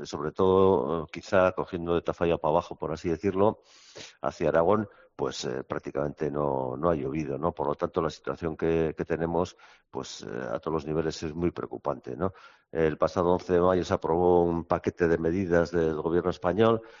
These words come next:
que bienvenidas sean un poco todas las subvenciones y ayudas directas y de seguros y todo ese tipo de cuestiones,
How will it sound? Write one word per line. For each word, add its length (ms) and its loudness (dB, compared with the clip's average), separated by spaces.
que 320 4
bienvenidas 720 2
sean 280 2
un 60 -2
poco 240 -2
todas 240 2
las 140 2
subvenciones 640 -2
y 40 0
ayudas 360 2
directas 580 0
y 60 -6
de 100 -4
seguros 500 2
y 60 -10
todo 140 -6
ese 80 -8
tipo 200 -2
de 80 2
cuestiones, 480 -2